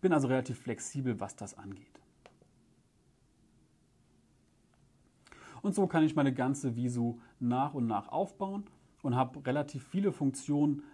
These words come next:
da noch mit einzubauen. Wir schauen uns mal hier diese Zwischenmenüs noch an. Ich kann natürlich Links hinzufügen, die auf andere Seiten gehen oder auch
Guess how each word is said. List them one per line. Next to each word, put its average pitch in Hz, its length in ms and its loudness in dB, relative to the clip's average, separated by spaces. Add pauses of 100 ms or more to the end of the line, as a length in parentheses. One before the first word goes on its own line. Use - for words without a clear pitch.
(120)
da 123 140 2
noch 120 160 0
mit 120 120 -2
einzubauen. 127 720 0
Wir 120 100 -8
schauen 131 160 -2
uns 123 120 -4
mal 120 120 0
hier 127 140 0
diese 117 220 -4
Zwischenmenüs 147 680 -2
noch 139 140 -2
an. 123 200 0 (440)
Ich - 120 -8
kann 160 140 4
natürlich 131 400 0
Links 156 340 2
hinzufügen, 143 880 0 (260)
die 123 360 2
auf 113 340 -4
andere 113 260 -2
Seiten 151 400 2
gehen 143 360 0
oder 131 420 -2
auch 107 300 -2